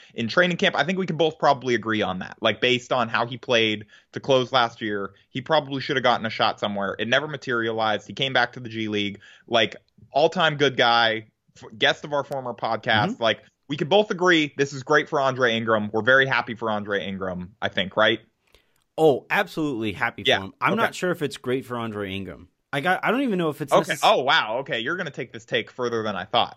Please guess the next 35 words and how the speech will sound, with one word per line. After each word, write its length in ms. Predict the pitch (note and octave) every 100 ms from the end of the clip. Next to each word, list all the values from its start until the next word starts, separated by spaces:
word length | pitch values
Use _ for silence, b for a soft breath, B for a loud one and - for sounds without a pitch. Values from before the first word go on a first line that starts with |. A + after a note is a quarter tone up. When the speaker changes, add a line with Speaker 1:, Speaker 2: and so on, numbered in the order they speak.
| _
Speaker 2:
I 100 | D3
don't 140 | A#3 D4
even 180 | C4+ C4
know 160 | C4+
if 100 | C4
it's 140 | G#3 A#3
necessarily 640 | A#3 A#3 - A3 A3+ A3+
even 220 | A3 G#3+
an 100 | G#3
opportunity. 840 | G#3 G#3 - G3+ B3 E3+ F#2+ F#2 _ _ _ _ _ _ _ _ -
Speaker 1:
Well, 260 | F3+ F#3
Speaker 2:
Right? 100 | A#3+
Speaker 1:
it 100 | F3
is 120 | A3 A#3
an 80 |
opportunity 540 | G#3+ - - G3 F3+ D#3+
to 60 | C#3+
make 180 | C#3
more 340 | C3 D3 D3 C#3
in 80 | C3
the 80 |
next 220 | B2 B2+ -
ten 180 | B2+
days 240 | B2 A#2 G#2+
than 140 | G#2+
he 80 | A2
would 160 | G#2+ G#2+
have 80 |
made 240 | A2 G#2 G#2
for 80 | G#2+
the 80 |
Speaker 2:
That's 160 | G#2 D#3+
Speaker 1:
entire 220 | A2 G2
Speaker 2:
fair. 80 | F#2+
Speaker 1:
season. 160 | F2+